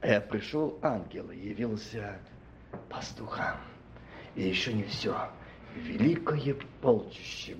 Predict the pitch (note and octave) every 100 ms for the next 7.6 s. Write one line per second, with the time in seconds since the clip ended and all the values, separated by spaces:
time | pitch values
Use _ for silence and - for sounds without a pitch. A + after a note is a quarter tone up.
0 | F2 A2+ C#3 A#2 G#2+ - - - - -
1 | - - - - G#2 B2 D3+ F2 - -
2 | - - C3+ - - - - - - A#2
3 | D3+ C3+ - A2+ F3+ F#3+ F#3 F3 - -
4 | - - - - - A#3 A3 - - B2+
5 | - - - B2 G#2+ - - - D#3 C#3+
6 | C#3+ C#3 G3+ G#3+ F3+ F3 - - E3+ -
7 | G3 C3 - - -